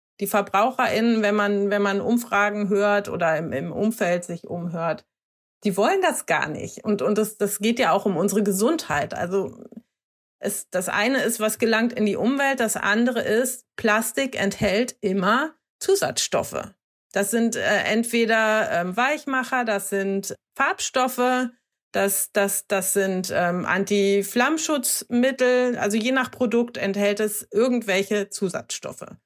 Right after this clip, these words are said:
Und die gehen auch in Lösung. Und auch Mikroplastik geht in Lösung. Wenn man den Deckel von einer Flasche abdreht, dann löst sich Mikroplastik und geht in das Produkt, was man trinken möchte.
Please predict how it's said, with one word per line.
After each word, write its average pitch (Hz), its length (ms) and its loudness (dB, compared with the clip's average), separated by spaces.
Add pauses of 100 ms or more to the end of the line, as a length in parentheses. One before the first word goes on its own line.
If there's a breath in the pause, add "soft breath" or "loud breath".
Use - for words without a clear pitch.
(440)
Und 262 180 0
die 233 320 2
gehen 220 300 0
auch 165 240 0
in 226 120 4
Lösung. 214 440 0
Und 202 180 -2
auch - 200 2
Mikroplastik 196 760 0
geht 156 220 -4
in 156 100 -4
Lösung. 170 340 -4
Wenn 196 140 2
man 226 220 2
den 220 180 2
Deckel 247 360 2
von 226 240 0
einer 208 240 2
Flasche 208 520 0 (260)
abdreht, - 720 -4
dann 208 300 0
löst 202 400 2
sich 240 180 0
Mikroplastik - 800 -4
und 196 300 -2 (240)
geht 175 400 0 (100)
in 196 100 2
das 170 220 0
Produkt, 247 480 0
was 190 160 -2
man 208 160 2
trinken 214 380 2
möchte. 156 400 -4